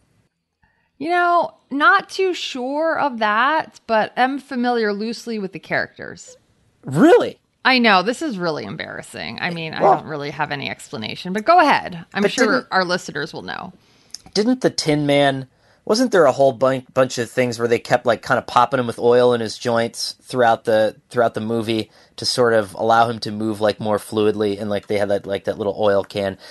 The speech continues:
Speaker 2: I don't know, it just reminds me of Ben Roethlisberger. Like, uh, over the last few weeks, it seems like he has sort of, like,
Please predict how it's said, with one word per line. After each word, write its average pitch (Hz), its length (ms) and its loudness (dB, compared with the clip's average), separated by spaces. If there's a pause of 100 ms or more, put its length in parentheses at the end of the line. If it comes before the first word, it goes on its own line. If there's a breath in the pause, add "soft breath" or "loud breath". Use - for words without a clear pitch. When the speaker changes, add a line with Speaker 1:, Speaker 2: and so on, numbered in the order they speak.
Speaker 2:
I - 60 0
don't 143 100 4
know, 131 60 4
it 139 80 -4
just - 160 -2
reminds 147 340 2
me 127 120 0
of 107 80 -6
Ben 120 140 4
Roethlisberger. 113 720 2
Like, 101 240 2
uh, - 140 -4
over 147 320 2
the 135 60 6
last 123 300 4
few 117 160 -6
weeks, 107 220 -4
it 95 80 -16
seems 110 300 -6
like 101 160 -2
he 107 160 -6
has 98 160 0
sort 101 240 0
of, 92 100 -2
like, 92 300 -2